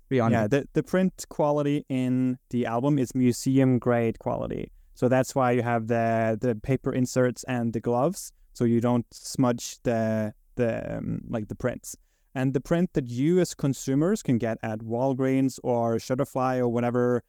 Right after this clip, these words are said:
Speaker 2: uh, where you go ordering those, like, holiday books or whatever, uh, that's digital print, and it's entirely different. Uh,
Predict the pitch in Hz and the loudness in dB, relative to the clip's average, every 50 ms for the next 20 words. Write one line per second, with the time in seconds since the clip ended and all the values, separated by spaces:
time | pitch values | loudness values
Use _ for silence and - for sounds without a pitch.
0 | _ _ _ _ - 123 117 117 113 113 127 127 135 135 127 127 123 120 127 123 | _ _ _ _ -6 -4 -2 -2 -2 -4 -6 -6 -2 0 0 0 2 2 2 2
1 | 123 123 131 - 127 123 127 120 123 123 120 117 117 117 117 117 - _ _ _ | 2 2 2 2 2 2 2 2 2 2 2 2 2 0 0 -2 -4 _ _ _
2 | _ 131 127 120 117 - - - - - 151 135 117 107 - - _ _ _ _ | _ 2 2 2 2 0 -6 -14 -16 -8 -6 -4 -4 -6 -8 -14 _ _ _ _
3 | - 139 131 135 127 131 123 123 123 120 123 120 117 - - 131 135 - - - | -4 0 0 2 2 2 0 0 2 2 0 0 -2 -2 -2 -2 -2 -2 -2 -4
4 | 135 123 123 123 131 139 156 165 170 _ _ _ _ _ - - - 117 110 107 | -2 0 0 0 0 0 0 0 -2 _ _ _ _ _ -16 -6 -4 -2 0 0
5 | 107 113 120 139 131 - - - 120 110 - - 143 139 - 156 143 135 131 113 | -2 2 0 0 0 0 -12 -12 -14 -6 0 0 2 2 2 2 2 2 0 -2
6 | - - 143 127 104 95 - 127 117 107 - - 143 127 113 _ _ _ _ - | 0 0 0 0 0 -2 -2 -2 -2 -2 -4 -4 -2 -2 -2 _ _ _ _ -20
7 | - - - 151 151 147 143 135 131 117 117 113 - - - - _ _ _ _ | -10 -6 -4 -2 0 0 0 0 2 0 0 -2 -2 -6 -8 -8 _ _ _ _
8 | - - - - - 123 120 120 - 50 - 50 50 50 | -20 -20 -16 -10 -8 -6 -6 -6 -6 -8 -8 -8 -8 -8